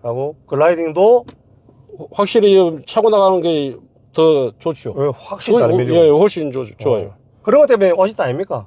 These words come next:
Speaker 2: 예.
Speaker 1: <laughs>
Speaker 2: 화물차로 우리가 내리막을 쌓을 때는 탄력을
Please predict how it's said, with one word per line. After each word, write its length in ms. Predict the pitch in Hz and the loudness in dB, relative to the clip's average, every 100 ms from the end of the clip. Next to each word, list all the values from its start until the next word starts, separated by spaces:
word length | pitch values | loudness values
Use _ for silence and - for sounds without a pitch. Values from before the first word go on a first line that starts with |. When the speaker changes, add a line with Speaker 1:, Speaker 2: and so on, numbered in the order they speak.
| - | -2
Speaker 2:
예. 60 | 180 | 2
Speaker 1:
<laughs> 1120 | 196 190 175 147 131 226 226 202 190 - _ | 4 4 2 0 -2 -2 -2 -2 -4 -8 _
Speaker 2:
화물차로 720 | 185 233 233 226 214 190 175 170 | -2 0 2 4 4 2 0 -2
우리가 460 | 185 202 190 190 156 147 - 151 | 0 2 2 2 -4 -10 -8 -2
내리막을 400 | 175 202 185 165 | 0 2 0 0
쌓을 220 | 190 185 | 0 -2
때는 360 | 185 175 143 120 | 0 0 -2 -2
탄력을 460 | 190 208 190 170 | 0 2 2 0